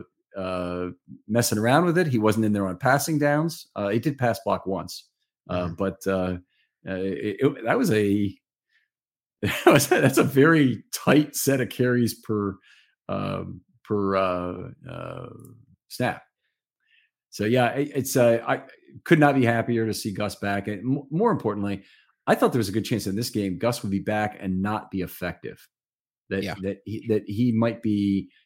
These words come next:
Speaker 1: you know, a little bit slower, a little bit less bursty, and, and maybe I, maybe I'm concerned about that still a little bit, but I think that he has a good chance to, um, uh, you know, be ninety percent of the player he was before, still getting into level two, still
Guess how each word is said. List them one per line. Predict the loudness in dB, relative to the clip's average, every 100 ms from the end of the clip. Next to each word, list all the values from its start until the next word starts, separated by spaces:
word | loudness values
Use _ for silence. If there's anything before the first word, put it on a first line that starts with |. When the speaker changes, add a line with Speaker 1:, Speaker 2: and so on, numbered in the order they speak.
| _
Speaker 1:
you | 2
know, | 2 2
a | 0
little | 2 4 4
bit | 2 -2
slower, | 0 2 4 4 4
a |
little | 2 0 0
bit | 0
less | -2 -4 -6
bursty, | 0 0 0 0 0 2 0
and, | -2 -2
and | 0 2
maybe | 2 4 4
I, | 2 -6 _ _ _ _
maybe | 0 2 4 6
I'm | 4 4
concerned | 0 0 2 2
about | 2 2
that | 0 -2
still | -6 -2 0 2
a | 0
little | 0 -2
bit, | 0 0 0 _ _ _ _ _ 0
but | 2
I |
think | 2 2
that | 2
he | 4
has | 2
a | 0
good | 0 0
chance | 0 0 0 -4 -8
to, | 0 2 4 0 -4 _ _ _ -2
um, | 0 0 0 -2 -4 -10 -10
uh, | -6 -4 -6 -8 -14 -12
you | 0 2
know, |
be | 4 6 6 4 0 -6 _ _ 4
ninety | 8 8 6
percent | 2 2 2
of |
the | 2
player | 0 2 2
he | 2
was | 0 -2
before, | -6 -6 -2 -2
still | 0 0
getting | 4 4 4
into | 2
level | 2 0 -2
two, | -2 2 2 2 -2 -6
still | 0 2 2